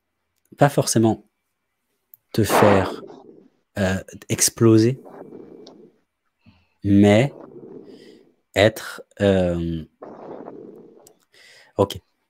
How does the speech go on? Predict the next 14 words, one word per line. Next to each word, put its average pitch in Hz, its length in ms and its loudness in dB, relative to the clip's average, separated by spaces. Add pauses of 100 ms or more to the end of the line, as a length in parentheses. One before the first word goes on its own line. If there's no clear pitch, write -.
(140)
Donc, 98 300 -6 (360)
on 120 100 0
en 120 60 2
revient, 135 460 -2
t'as, - 160 -8 (200)
au, 110 340 0
au, - 20 4 (100)
à 113 80 -4
la 110 80 2
base. 101 260 -4
T'as 107 100 -6
peur 139 200 -4
de 123 80 -6
t'ouvrir. 110 540 -10